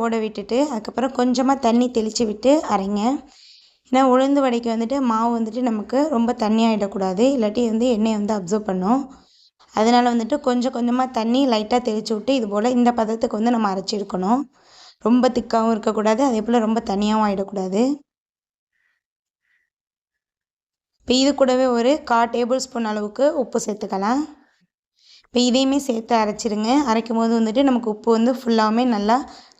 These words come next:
கலந்துடும். இப்ப இந்த மாவு வந்துட்டு ஒரு பவுலுக்கு மாத்திக்கலாம்.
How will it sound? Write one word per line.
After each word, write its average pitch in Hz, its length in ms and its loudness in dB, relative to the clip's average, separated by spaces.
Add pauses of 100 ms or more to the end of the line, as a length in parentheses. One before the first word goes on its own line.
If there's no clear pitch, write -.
கலந்துடும். 214 500 2 (880)
இப்ப 247 140 0 (120)
இந்த 262 200 4
மாவு 262 280 4
வந்துட்டு 247 280 0
ஒரு 233 160 0
பவுலுக்கு 214 380 -2
மாத்திக்கலாம். 202 540 -4